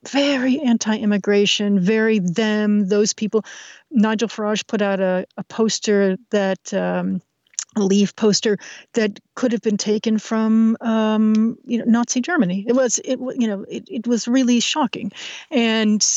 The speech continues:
um, but that played to people's fears and, you know, as if in, you know,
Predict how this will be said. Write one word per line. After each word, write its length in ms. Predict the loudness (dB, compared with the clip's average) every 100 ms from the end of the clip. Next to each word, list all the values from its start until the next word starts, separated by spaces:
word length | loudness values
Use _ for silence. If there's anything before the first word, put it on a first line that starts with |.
| -4
um, 440 | -4 -2 -2 -2 -6 -10 -20 -6
but 160 | -4 -2
that 240 | -2 -2 -6 -10
played 540 | -2 0 2 2 -2
to 120 | -8 -6
people's 480 | -4 -4 -4 -4
fears 480 | -4 0 2 2 0
and, 300 | -2 0 0 -2 -10 _
you 80 | -2
know, 80 | 0
as 260 | 0 0 0
if 220 | -2 -4 -20 -20 _
in, 200 | 2 2 0 _ -2
you 100 | 0
know, 160 | -2